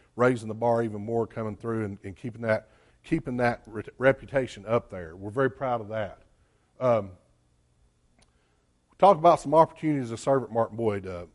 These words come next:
you guys come out and do the, um, do the worship service for the end of May. Um, we started that last year. Brother Rick called me up and said, "Hey, we'd like to get involved out there at Martin Boyd. What can we do?"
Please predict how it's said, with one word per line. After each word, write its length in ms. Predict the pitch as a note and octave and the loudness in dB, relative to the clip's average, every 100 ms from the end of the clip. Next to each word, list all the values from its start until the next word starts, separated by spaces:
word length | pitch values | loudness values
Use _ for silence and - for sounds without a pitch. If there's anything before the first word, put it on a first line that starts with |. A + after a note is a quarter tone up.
| _ | _
you 140 | B2 D#3+ | -10 2
guys 260 | E3 D#3+ | 4 4
come 180 | - D#3+ | 0 -2
out 220 | D#3+ D#3 | 0 0
and 80 | B2 | -2
do 160 | C#3+ D#3 | 0 2
the, 220 | C#3 B2 | 2 4
um, 280 | A2 F#2 E2+ _ _ _ _ _ C3 | 4 2 -8 _ _ _ _ _ -4
do 80 | |
the 80 | C#3 | 0
worship 360 | C3+ D3+ - - | 4 4 2 -2
service 380 | D3 D3 D3 - | 4 4 4 -4
for 340 | C3 A#2 A2 A#2 | -6 -6 -6 -10
the 180 | A#2 | -8
end 140 | D#3 D3 | -6 -6
of 100 | A2 | -6
May. 360 | A2+ A#2 B2+ B2 _ A2+ | -4 -2 -4 -10 _ -6
Um, 300 | A2 F#2+ F#2 _ | -6 -6 -14 _
we 140 | A#2 C#3 | -8 -8
started 440 | - F3 G3+ E3 | 2 6 6 6
that 200 | D3 C3+ | 4 6
last 400 | C#3 D3+ C#3 - | 8 8 6 0
year. 300 | D#3+ B2 E2+ _ _ - | 2 2 0 _ _ 4
Brother 200 | C#3 C3 | 4 6
Rick 220 | D#3+ D#3+ | 2 4
called 240 | D3+ D3+ | 6 6
me 120 | C#3+ | 4
up 160 | C#3+ D#3 | 2 0
and 100 | A#2 | -2
said, 200 | C#3 A#2 | -6 0
"Hey, 300 | E3+ D3+ F#2+ _ _ _ _ - | 2 0 -4 _ _ _ _ -6
we'd 120 | D3+ | 4
like 160 | E3+ - | 4 4
to 60 | |
get 120 | D#3 | -4
involved 380 | C#3 C#3 D#3+ D3 | 2 6 8 8
out 160 | C3 - | 4 4
there 160 | B2 | 2
at 60 | A2+ | 2
Martin 260 | B2+ B2+ B2 | 2 0 2
Boyd. 320 | D3 D3 G#2+ | 4 4 2
What 160 | B2 - | -4 -6
can 140 | B2+ | -10
we 100 | A#2+ | -6
do?" 320 | C#3 D3 G#2+ | -2 0 -2